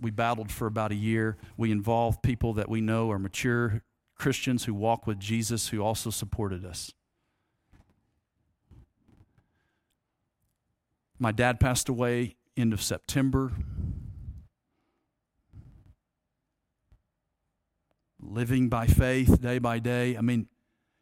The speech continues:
and it's been hard. Like, I wanna surrender and say, "Okay, God, I know you've got me."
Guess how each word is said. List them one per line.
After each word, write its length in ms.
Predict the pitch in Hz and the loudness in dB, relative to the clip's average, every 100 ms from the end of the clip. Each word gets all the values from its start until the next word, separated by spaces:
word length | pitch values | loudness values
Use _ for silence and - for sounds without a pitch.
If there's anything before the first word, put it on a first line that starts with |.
| _ _ _ _ _ _ _ _ _ | _ _ _ _ _ _ _ _ _
and 140 | 127 139 | -2 0
it's 120 | - | 0
been 140 | 147 | 0
hard. 300 | - 160 123 | 2 4 2
Like, 180 | 110 120 | 0 0
I 60 | 120 | 0
wanna 280 | 123 139 | 2 2
surrender 440 | 135 - 143 139 139 | 2 0 2 2 2
and 80 | 127 | 0
say, 160 | 117 | -2
"Okay, 260 | 110 123 131 | -2 -2 -2
God, 240 | 127 123 | 0 0
I 60 | 113 | 2
know 120 | 120 | 2
you've 300 | 123 120 107 | 2 0 0
got 260 | 123 123 123 | 0 0 0
me." 300 | 135 131 | -2 -2